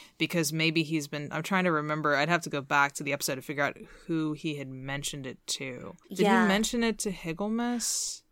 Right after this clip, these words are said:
Speaker 2: I
Speaker 1: He
Speaker 2: think
Speaker 1: mentioned it to
Speaker 2: so.
Speaker 1: someone else, so I can't,
Speaker 2: I
Speaker 1: but I can't remember what scene that was
Speaker 2: Yeah, I
Speaker 1: in.
Speaker 2: feel like that was when he was talking to Hegelmas,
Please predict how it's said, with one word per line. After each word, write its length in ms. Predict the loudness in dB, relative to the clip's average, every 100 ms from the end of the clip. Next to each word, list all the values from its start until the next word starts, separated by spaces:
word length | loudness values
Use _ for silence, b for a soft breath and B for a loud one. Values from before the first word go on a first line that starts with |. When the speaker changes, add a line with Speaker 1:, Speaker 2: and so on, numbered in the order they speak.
| 0
Speaker 2:
I 80 | 4
Speaker 1:
He 60 | 6
Speaker 2:
think 80 | 6
Speaker 1:
mentioned 300 | 4 4 4
it 80 | 4
to 100 | 4
Speaker 2:
so. 60 |
Speaker 1:
someone 380 | 6 6 6 4
else, 440 | 4 2 2 2 2
so 640 | 2 6 6 4 0 -8 _ -4
I 80 | 2
can't, 180 | 4 6
Speaker 2:
I 40 |
Speaker 1:
but 60 | 4
I 60 |
can't 160 | 4 0
remember 200 | 2 4
what 160 | 2 2
scene 180 | -2
that 140 | -2 -2
was 140 | 0
Speaker 2:
Yeah, 100 | 2
I 40 | 0
Speaker 1:
in. 60 |
Speaker 2:
feel 180 | -2 -2
like 160 | -2 0
that 140 | 0
was 200 | 0 -2
when 120 | -4
he 60 | -6
was 120 | -6
talking 220 | -6 -8
to 40 | -8
Hegelmas, 720 | -8 -8 -8 -8 -8 -10